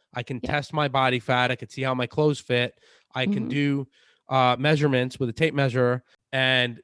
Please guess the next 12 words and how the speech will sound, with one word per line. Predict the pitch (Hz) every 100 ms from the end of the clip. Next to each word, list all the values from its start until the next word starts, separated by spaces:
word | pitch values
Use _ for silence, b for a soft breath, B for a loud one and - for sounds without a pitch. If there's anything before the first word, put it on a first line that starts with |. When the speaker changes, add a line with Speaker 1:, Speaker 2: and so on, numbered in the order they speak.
| -
Speaker 1:
that'll | 131 143 143
kinda | 226
Speaker 2:
And | 226 196
Speaker 1:
keep |
Speaker 2:
give | 208 196
Speaker 1:
you |
in | 202
Speaker 2:
yourself | 202 202 165 -
Speaker 1:
check." |
Speaker 2:
time | - 180 156 143 220 208
to | 214 190
adjust, | 185 240 202 - - -